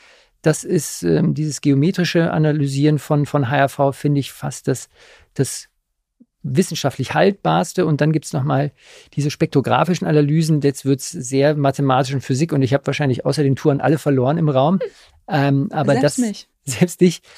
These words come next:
Speaker 1: Aber diese Spektralanalysen, die eignen sich super zum Coaching,
Speaker 2: Mhm.
Speaker 1: wenn man sich einmal damit auseinandergesetzt hat. Und das haben die Österreicher gemacht und
Speaker 2: Ja.
Speaker 1: hatten das Lebensfeuer daraus dann abgeleitet. Und das sind ganz schöne Grafike, Grafiken, die da rauskommen,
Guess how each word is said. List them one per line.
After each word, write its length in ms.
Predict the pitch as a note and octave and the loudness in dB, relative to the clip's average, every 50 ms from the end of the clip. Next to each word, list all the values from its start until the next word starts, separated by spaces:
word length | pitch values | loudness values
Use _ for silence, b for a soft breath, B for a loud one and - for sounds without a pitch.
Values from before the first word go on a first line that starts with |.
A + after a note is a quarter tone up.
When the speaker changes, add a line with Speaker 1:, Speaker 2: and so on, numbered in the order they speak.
| B B B | B B B
Speaker 1:
Aber 200 | - C#3+ C#3+ D3+ | 0 2 2 2
diese 200 | C3+ C#3 C#3 C#3 | 0 0 -2 -4
Spektralanalysen, 960 | - - D3 - - - C3 C#3+ F3 F3 E3+ E3 D#3 D3+ E3 E3 D3 D#3+ D3 | 0 0 -2 -2 2 2 2 2 4 2 0 0 2 2 2 2 2 2 0
die 200 | C3+ C#3+ D3+ - | 0 0 -2 0
eignen 280 | - C#3 C#3+ D#3 D#3+ C3+ | 0 0 2 2 2 0
sich 100 | C3+ A#2+ | 0 -4
super 220 | - E3 D#3+ C#3+ | -2 0 0 0
zum 160 | - - A#2 | 0 0 -4
Coaching, 460 | - - C#3+ D3 - - A2 A2+ A2+ B2+ | -2 0 -2 -2 0 -2 -4 -4 -4 -2
Speaker 2:
Mhm. 120 | - G#3+ | 0 2
Speaker 1:
wenn 120 | G#3 B2+ C3 | 2 4 2
man 140 | B2+ C3 C3 | 2 -2 -2
sich 340 | - C#3 B2 - - _ | -4 -6 -6 -8 -6 _
einmal 260 | - D3+ D#3 E3 D3+ C3+ | -4 -2 0 0 0 0
damit 240 | C3+ C3 C3+ - | 0 0 0 -2
auseinandergesetzt 720 | C3 C3 - C#3 B2+ C3+ D#3 E3+ E3 C3+ A#2 B2 B2 - - | -4 -6 -4 -2 -2 -2 0 -2 -2 -2 -2 -4 -4 -4 -4
hat. 220 | C#3+ - - - _ b b b b b b b - | -8 -8 -8 -14 _ b b b b b b b -4
Und 80 | C3+ | -4
das 120 | C3 - - | -4 -2 0
haben 80 | C#3 B2+ | -2 -2
die 80 | - | 0
Österreicher 520 | - D#3+ F#3 - - D#3 D#3 D3+ B2+ E3 D3+ | 0 0 0 0 0 -2 -2 0 0 0 -2
gemacht 400 | C#3+ C3+ C3+ C#3 B2+ - - - | 0 2 0 0 0 -2 -6 -6
und 140 | C#3+ C#3 | -2 -2
Speaker 2:
Ja. 80 | C3+ C3 - - B B B B B B B B | -2 -2 -4 -8 B B B B B B B B
Speaker 1:
hatten 240 | - C#3 - - | -10 -8 -6 -4
das 220 | B2 B2 A2 - - | -4 -4 -4 -2 -2
Lebensfeuer 760 | A#2+ B2+ D3 F#3+ G3 D#3+ A#2+ - - - - A#2 A2 A2 A2 | 0 0 0 0 0 0 0 0 -2 -4 -2 -2 0 0 0
daraus 440 | - A#2 G#2+ - G#2+ A#2 A#2+ - - | -2 -4 -4 -2 -4 -4 -4 -6 -6
dann 160 | - A2 - | -4 -4 -4
abgeleitet. 640 | - C3 - - - - C3 A#2+ A2+ A2+ B2+ D#3+ C#3+ | -4 -8 -10 -6 -2 -2 0 0 0 0 0 -2 -2
Und 40 | C3+ | -4
das 120 | B2+ - | -4 -4
sind 120 | - B2+ | -6 -4
ganz 200 | - D#3 G3+ G#3 | -2 -2 -2 -2
schöne 440 | - - - D#3+ D#3+ F3 F3 E3 C#3+ - _ | -4 -4 -2 0 2 2 2 2 0 -2 _
Grafike, 760 | - - - A#2+ C3+ D#3 - - D3+ - - D3 C#3 C#3 C3 b b b b b | -16 -12 -10 -6 -6 -6 -4 -4 -6 -2 0 0 0 0 0 b b b b b
Grafiken, 540 | - C3+ A#2+ A#2 C3+ - - C#3 - C#3+ B2 | -4 -2 0 0 0 -2 -4 -4 -2 -2 0
die 80 | C3 C3+ | 0 -2
da 100 | C3+ E3 | -4 -4
rauskommen, 560 | A#2+ B2+ C3+ C#3+ - - - C3 B2+ C3+ C3 | -2 -4 -4 -4 -4 -4 -2 0 0 0 -2